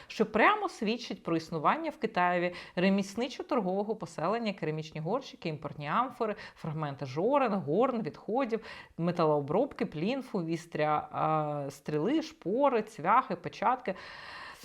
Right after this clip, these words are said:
Е, є ціла юридична служба,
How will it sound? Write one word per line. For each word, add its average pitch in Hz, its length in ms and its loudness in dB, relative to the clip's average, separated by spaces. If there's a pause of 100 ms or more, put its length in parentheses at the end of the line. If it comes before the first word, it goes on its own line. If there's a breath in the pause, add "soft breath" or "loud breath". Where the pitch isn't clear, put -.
(240 loud breath)
Е, 165 260 6
є 233 240 4
ціла 294 340 0
юридична 214 500 0
служба, 185 840 4